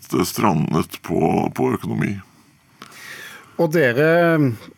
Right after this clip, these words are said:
Speaker 2: rekonstruerte begivenhetene hjemme på din gård?
Speaker 1: Ja, eh,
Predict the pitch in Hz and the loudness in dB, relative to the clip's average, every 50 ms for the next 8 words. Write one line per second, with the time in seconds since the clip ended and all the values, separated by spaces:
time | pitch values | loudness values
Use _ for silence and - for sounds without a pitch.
0 | _ - 269 156 135 123 131 113 110 107 - - 123 117 - - 139 131 123 - | _ -4 0 0 2 4 4 2 2 0 0 -2 -2 0 2 2 2 2 0 0
1 | - 170 165 151 139 131 120 117 127 123 117 - 147 143 147 139 127 117 110 113 | -2 0 2 4 2 2 4 2 2 0 0 0 2 2 4 2 2 2 0 0
2 | 117 - 135 123 127 123 120 120 135 180 226 - - - - - - - - - | 0 0 0 2 2 2 2 2 2 0 0 -4 -14 -18 -18 -20 -20 -20 -20 -20
3 | - - - - - - - _ - - - 85 90 85 98 113 117 139 127 120 | -20 -20 -20 -20 -20 -20 -20 _ -18 -6 -2 0 0 0 0 0 0 0 0 -2
4 | 131 - - - - - - - - - _ - - - 104 101 104 104 - 107 | -4 -6 -12 -14 -12 -12 -14 -16 -18 -18 _ -6 -2 -2 -2 -2 -2 -2 -2 -2
5 | 110 110 | -2 -2